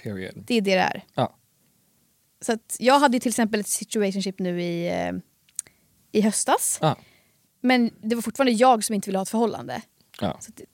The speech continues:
Speaker 2: ja.
Speaker 1: Jag har alltid varit den som vill, vill ha ett förhållande. Tror, alltså har jag trott.
Speaker 2: Mm.
Speaker 1: Eh, och den personen jag har varit med har inte velat haft ett förhållande, men aldrig sagt det rakt ut. Och så har man blivit desperat och jagat en bekräftelse. Och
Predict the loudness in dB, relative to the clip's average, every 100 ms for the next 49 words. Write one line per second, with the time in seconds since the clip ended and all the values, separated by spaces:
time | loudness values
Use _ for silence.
0 | -2 -2 -2 _ _ _ _ _ -20 -12
1 | 0 4 4 4 0 -2 -2 -6 -8 -12
2 | -12 -14 -20 _ _ _ -12 -2 0 0
3 | -2 -6 -6 -8 -6 -8 -8 -10 -4 0
4 | 2 0 -4 -8 -4 -2 0 0 2 0
5 | 0 -4 -4 -10 -18 -8 -4 -4 -6 _
6 | _ -2 2 2 0 -4 -2 0 -2 -2
7 | -2 -2 0 -2 -4 -6 -4 -2 -2 -4
8 | _ -4 -4 -2 -2 -4 -10 -14 -16 -8
9 | -6 -6 -8 -8 -6 -4 -4 -6 -8 -12
10 | -16 -12 -6 -6 -6 -18 _ -20 _ _
11 | _ -6 -2 2 2 2 0 -4 -6 -8
12 | -4 -4 -4 -4 0 0 0 -4 -6 -10
13 | -12 -14 -14 -14 -12 -12 -12 -14